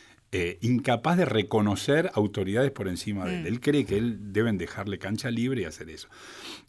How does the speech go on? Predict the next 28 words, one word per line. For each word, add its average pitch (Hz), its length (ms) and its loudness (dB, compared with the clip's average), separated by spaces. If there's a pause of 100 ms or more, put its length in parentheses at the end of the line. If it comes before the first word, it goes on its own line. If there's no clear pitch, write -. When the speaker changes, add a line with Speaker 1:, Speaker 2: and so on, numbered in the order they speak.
(120)
Speaker 1:
Eh, 85 480 0
después 107 320 0
viene 113 160 2
la 98 100 2
campaña 110 400 0
electoral, 135 640 2
donde 87 180 -2
efectivamente 85 540 -2
hay 73 140 -6
otro, 101 340 0
si 92 140 -6
bien 90 220 0
Mitre 95 320 -2
se - 140 -10
va 71 80 -12
a 76 40 -10
mostrar 87 460 -6
en 85 160 -6
definitiva 78 840 -10 (800)
absteniéndose, 92 1120 -2 (340)
pero 76 180 -4
su - 160 -6
candidato 80 440 -4
era 82 80 -2
Rufino 76 360 -8
de 76 60 -4
Elizalde. 101 640 -4
Speaker 2:
Mm. - 380 -20